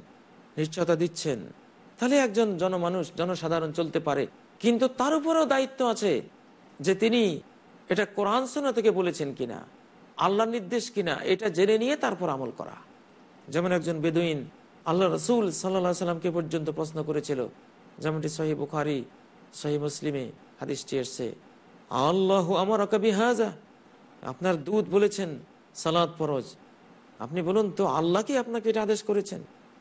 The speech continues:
নবীজি বলেন, "আল্লাহুম্মা নাআম, আয় আল্লাহ,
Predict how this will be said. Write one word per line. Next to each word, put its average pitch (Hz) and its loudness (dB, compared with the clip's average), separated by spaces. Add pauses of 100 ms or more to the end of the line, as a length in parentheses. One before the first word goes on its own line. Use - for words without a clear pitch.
(180)
নবীজি 165 -2
বলেন, 160 0
"আল্লাহুম্মা 147 -2
নাআম, 135 -4 (180)
আয় 139 -6
আল্লাহ, 131 -8